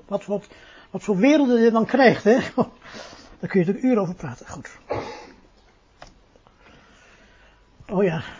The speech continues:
ik durf het haast niet, maar ik ga het toch doen. <laughs> Als voorbeeld hiervan volgen nu twee vertalingen van Efeze één vers negentien, waarin een andere betekenis aan het Griekse voorzetsel ijs gegeven wordt.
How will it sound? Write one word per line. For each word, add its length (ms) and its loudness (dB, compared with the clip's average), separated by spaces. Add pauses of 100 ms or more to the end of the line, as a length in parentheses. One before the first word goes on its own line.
(400)
ik 140 -14
durf 140 0
het 80 -8
haast 200 -4
niet, 100 -4
maar 80 -8
ik 60 -12
ga 60 -10
het 80 -8
toch 100 -8
doen. 220 -6 (1300)
<laughs> 1200 -8
Als 260 4
voorbeeld 380 2
hiervan 400 -2 (340)
volgen 460 -4
nu 240 -4
twee 320 4
vertalingen 520 -2
van 160 -2
Efeze 540 -2
één 200 -2
vers 160 -12
negentien, 500 -6 (1080)
waarin 280 0
een 120 -6 (140)
andere 360 -4
betekenis 680 0
aan 100 -8
het 120 -6
Griekse 260 -8
voorzetsel 540 -14 (140)
ijs 580 -8
gegeven 440 -14
wordt. 320 -14